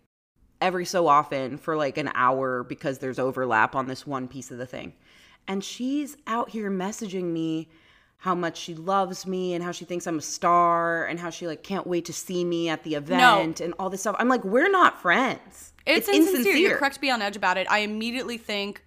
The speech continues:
Speaker 2: about, like, what's your motivation? What's your motivation? Because it's not because you feel closest with me, 'cause we don't have that.
Speaker 1: Right.
Speaker 2: It's not 'cause we're coworkers, 'cause we don't have that. So, like,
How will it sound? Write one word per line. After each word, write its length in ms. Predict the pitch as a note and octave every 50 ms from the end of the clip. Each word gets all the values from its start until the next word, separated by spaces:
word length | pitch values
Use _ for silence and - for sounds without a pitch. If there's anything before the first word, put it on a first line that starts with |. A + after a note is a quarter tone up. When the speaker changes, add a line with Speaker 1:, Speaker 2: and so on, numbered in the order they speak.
| -
Speaker 2:
about, 320 | F3+ F#3 F#3 F3+ F3 C3+ E3
like, 140 | F#3 F#3 -
what's 320 | F#3 F3+ F#3 F#3 - -
your 80 | G3+ F#3+
motivation? 720 | F#3 F3 E3+ F3 E3 E3+ E3 E3 - - D#3 D#3 - - - _
What's 220 | - B3+ B3+ -
your 60 | E4
motivation? 580 | D#4 D#4+ E4 E4+ F#4+ F#4 - - G#3 D#3+ D3+ F#3
Because 400 | A#3 B3 - D4 B3+ A#3 A#3+ - - - - - _ -
it's 180 | A#3 A3+ A3+ -
not 180 | C4 C4+ D#4 D4+
because 440 | D4+ D4 - D4 C#4 C4 - -
you 120 | - A3 A3+
feel 160 | - A#3 G3
closest 460 | F#3 - B3 C4+ - - D4+ B3+ -
with 100 | G#3+ F#3+
me, 140 | G#3 G#3 A#3
'cause 100 | A3+ A3+
we 60 | A3+
don't 140 | A3+ A3+ G#3
have 240 | F3 F#3 E3+ D3+ -
that. 180 | - - - - D#3
Speaker 1:
Right. 140 | D3 C3
Speaker 2:
It's 100 | C3 B2+
not 120 | A3+ - -
'cause 220 | - A3+ G#3 D#3+
we're 160 | G#3 G3+ F#3+
coworkers, 680 | - - - D4+ F#4 D#4+ C4+ B3+ - B3 B3 B3 B3+ -
'cause 160 | - A#3 F#3+ F3+
we 80 | A3
don't 140 | G#3 G3+ F3
have 200 | E3 F#3 E3 -
that. 240 | - - F2 - -
So, 100 | - A#3
like, 180 | A3+ A3+ A3